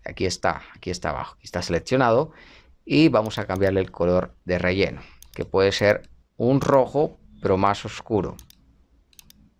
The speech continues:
Quedaría de esta manera, más o menos, sí, de esta manera. Eh, vamos a hacer, bueno, listo, ahí ya está. Vamos a hacer clic aquí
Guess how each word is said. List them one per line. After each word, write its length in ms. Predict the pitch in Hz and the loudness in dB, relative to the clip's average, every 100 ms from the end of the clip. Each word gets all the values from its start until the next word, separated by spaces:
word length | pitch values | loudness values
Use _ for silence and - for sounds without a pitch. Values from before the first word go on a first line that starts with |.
| _ _ _ _ _ _ - - | _ _ _ _ _ _ -20 -2
Quedaría 640 | 113 107 107 107 110 - _ _ | 4 4 4 2 0 -6 _ _
de 320 | - 95 95 | -14 -2 -2
esta 280 | 95 - 98 | -2 -2 0
manera, 380 | 90 95 82 - - _ _ - | 0 0 -2 -6 -18 _ _ -8
más 320 | 87 85 - | -4 -4 -4
o 40 | |
menos, 300 | 64 50 - | -10 -12 -10
sí, 220 | - - - _ _ - | -8 -8 -10 _ _ -10
de 80 | 85 | -10
esta 200 | - - | -4 -6
manera. 360 | - - - _ - - _ - - _ _ _ _ | -6 -10 -14 _ -20 -20 _ -20 -20 _ _ _ _
Eh, 340 | 73 80 80 82 | -2 0 0 -2
vamos 380 | 92 104 107 101 | 0 0 0 -2
a 40 | |
hacer, 480 | - 104 104 104 104 | 0 2 4 4 4
bueno, 180 | 101 92 | 2 0
listo, 240 | 87 - | -2 -2
ahí 120 | 92 | 0
ya 120 | 101 | 0
está. 260 | 110 - 160 | 0 0 0
Vamos 380 | 127 107 107 - | 0 -4 -6 -10
a 20 | |
hacer 220 | 98 98 | -10 -8
clic 200 | - 113 | -4 -2
aquí 360 | 113 - 107 104 | -2 -2 -2 -2